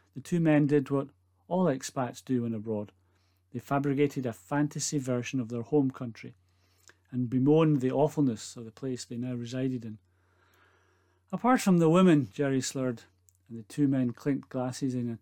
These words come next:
time-worn tradition. "And the weather," he added. His huge companion had warmed up by that point,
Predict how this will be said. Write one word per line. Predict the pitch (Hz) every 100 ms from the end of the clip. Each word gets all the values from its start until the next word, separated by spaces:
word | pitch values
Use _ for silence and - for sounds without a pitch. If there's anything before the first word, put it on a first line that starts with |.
| -
time-worn | 135 135 135 131 131 127
tradition. | 127 123 - 110 _ _ _ - _ -
"And | 190 170
the | 135
weather," | 139 131 104 - _ -
he | 120
added. | 110 113 - _ _ _ _ _ _ _ _ _ _ _ _ _ _ _ _
His | - 127
huge | 196 196 -
companion | 147 131 160 175 151
had | 127
warmed | 127 156 143 151
up | 170
by | 143
that | 139 127 -
point, | 139